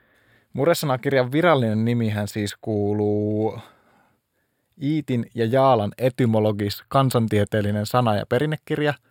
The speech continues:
ja se julkaistiin postuumisti Iitin kunnan neljäsataaviisikymmentävuotisjuhlavuotena tuhat yhdeksänsataakahdeksankymmentäyhdeksän, jolloin muuten julkaistiin myöskin kunnan juhlakirja, johon on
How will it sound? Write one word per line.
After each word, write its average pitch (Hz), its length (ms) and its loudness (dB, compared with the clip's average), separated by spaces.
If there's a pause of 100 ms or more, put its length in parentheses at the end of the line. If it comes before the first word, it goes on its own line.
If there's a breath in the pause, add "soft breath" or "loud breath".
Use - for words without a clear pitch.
(680 soft breath)
ja 117 80 -4
se 117 80 2
julkaistiin 120 840 0
postuumisti 117 720 0
Iitin 113 360 -4
kunnan 107 300 -4
neljäsataaviisikymmentävuotisjuhlavuotena 104 2000 -4 (240)
tuhat 107 180 -2
yhdeksänsataakahdeksankymmentäyhdeksän, 107 1300 -4 (880 soft breath)
jolloin 107 260 0
muuten 107 420 0
julkaistiin 120 520 -2
myöskin 123 280 -4
kunnan 123 340 -2
juhlakirja, 127 640 -2
johon 98 260 -4
on 101 140 -6